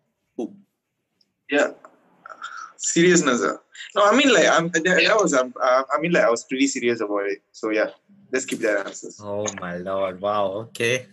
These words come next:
Speaker 1: Then we have to move on to the next question then. Okay, now you and, oh, you and, oh, you are no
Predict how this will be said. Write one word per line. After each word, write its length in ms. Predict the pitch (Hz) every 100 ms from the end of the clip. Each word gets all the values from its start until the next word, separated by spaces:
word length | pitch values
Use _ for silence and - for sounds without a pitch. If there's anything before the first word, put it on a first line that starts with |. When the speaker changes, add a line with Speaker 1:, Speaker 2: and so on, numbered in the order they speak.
| _
Speaker 1:
Then 180 | 104 101
we 40 |
have 180 | 104 107 -
to 60 | 101
move 160 | 104 120
on 140 | 117 95
to 80 |
the 140 | 104 98
next 280 | 101 120 -
question 460 | 107 - - - 104
then. 220 | 135 180 _ _ _ _ _ -
Okay, 300 | 110 110 113
now 480 | 82 139 165 185 - _ _
you 300 | - 113 131 139
and, 80 | 135
oh, 100 | 123
you 240 | 127 123 123
and, 80 | 123
oh, 300 | 120 123 117 _
you 300 | 117 120 131
are 140 | 135 127
no 260 | 127 143